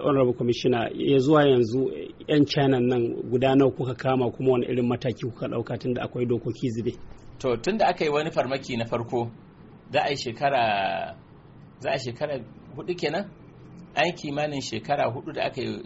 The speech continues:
Speaker 2: ko shekara biyar, ina jin ba za a yi biyar ba. Aka zo aka yi wani farmaki saboda an kai korafin irin wannan abin da ke faruwa. Shi yasa na ce ma ba yau aka fara ba. Da aka yi wannan korafin, sai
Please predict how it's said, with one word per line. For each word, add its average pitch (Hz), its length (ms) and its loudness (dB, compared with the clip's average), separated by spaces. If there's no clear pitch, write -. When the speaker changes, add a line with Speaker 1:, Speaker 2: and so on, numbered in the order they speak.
Speaker 2:
ko 151 100 -8
shekara 135 420 -8
biyar, 123 220 -4
ina 156 180 -4
jin 127 120 -8
ba 113 80 -4
za 123 100 2
a 104 60 -2
yi 107 60 -4
biyar 95 220 -10
ba. 95 160 -8
Aka 175 220 0
zo 165 120 -8
aka 175 160 -4
yi 156 60 2
wani 165 120 -2
farmaki 151 460 -6
saboda 151 340 -4
an 156 160 -6
kai 165 160 -8
korafin 156 540 -4
irin 147 220 -8
wannan 131 220 -2
abin 117 180 -4
da 110 80 -2
ke 110 120 -8
faruwa. 110 220 -2
Shi 147 100 -4
yasa 151 180 0
na 135 80 -4
ce 135 140 -8
ma 127 100 -8
ba 110 160 -6
yau 143 140 -4
aka - 120 -8
fara 98 220 -4
ba. 82 100 -12
Da - 100 0
aka 190 180 -2
yi 180 60 0
wannan 175 280 0
korafin, 175 440 4
sai 170 220 -2